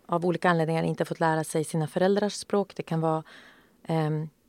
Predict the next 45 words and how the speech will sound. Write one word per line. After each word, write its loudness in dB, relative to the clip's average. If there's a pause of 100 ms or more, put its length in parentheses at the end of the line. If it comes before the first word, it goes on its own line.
(120)
barn 4
som 0
inte 2
har 0
fått -4
lära 2
sig 0
nationella -4
minoritetsspråk -6
som -8
deras -6
föräldrar 2
talar 0
eller -2 (440)
som -8
deras -4
mor- 0
och -4
farföräldrar 0
talar. -4 (800)
Ehm, -4
och -4
att 0 (120)
de 0
kan 0
ändå 0
känna 0
att -8
det -2
här -4
språket -4
är 2
en 0
del 0
av -6 (440)
deras 0
identitet, -6 (540)
fast -8
de -4
ännu -6
inte -8 (380)
har -2
lärt 0
sig -6
det. -16